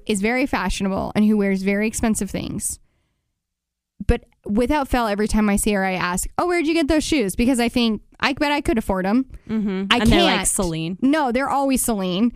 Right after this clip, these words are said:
Speaker 2: Yeah.
Speaker 1: And she's always wearing very nice things that are, like, a six hundred dollar jumpsuit. And I'll tell you why I always ask where she's wearing, because they look nicer.
Speaker 2: Yeah.
Speaker 1: They're nice clothes.
Speaker 2: Yeah.
Speaker 1: And she looks great
Speaker 2: They
Speaker 1: in
Speaker 2: should
Speaker 1: them.
Speaker 2: just look well made.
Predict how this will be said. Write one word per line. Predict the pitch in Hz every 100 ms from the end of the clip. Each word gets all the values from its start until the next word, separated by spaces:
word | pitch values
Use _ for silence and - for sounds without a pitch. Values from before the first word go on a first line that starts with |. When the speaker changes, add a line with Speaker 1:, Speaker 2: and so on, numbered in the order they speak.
| -
Speaker 2:
Yeah. | 208 160 185
Speaker 1:
And | 285 277
she's | 311 285
always | 302 330 294
wearing | 311 311 269
very | 220 277 311 339
nice | 330 320 -
things | 294 262
that | 247
are, | 240
like, | 240 240 226 -
a | 294
six | - 302
hundred | 311 311
dollar | 294 294 269
jumpsuit. | 285 277 - 247
And | 254
I'll | 262
tell | 254 269
you | 277 285
why | 277 277
I | 269
always | 262 262
ask | 254 254
where | 269
she's | 233 262
wearing, | 254 247
because | 208 214 233
they | 254
look | 226 262 262
nicer. | - 233 247 - 180 - - -
Speaker 2:
Yeah. | 202
Speaker 1:
They're | 254
nice | 262 262 285 -
clothes. | - 269 254 185
Speaker 2:
Yeah. | 180
Speaker 1:
And | 240
she | 233 269
looks | 262 -
great | 247 240 233
Speaker 2:
They |
Speaker 1:
in | 226
Speaker 2:
should | 185
Speaker 1:
them. | 254
Speaker 2:
just | 196 254
look | - 220
well | 170 170 175 190 202
made. | 202 185 170 175 214 226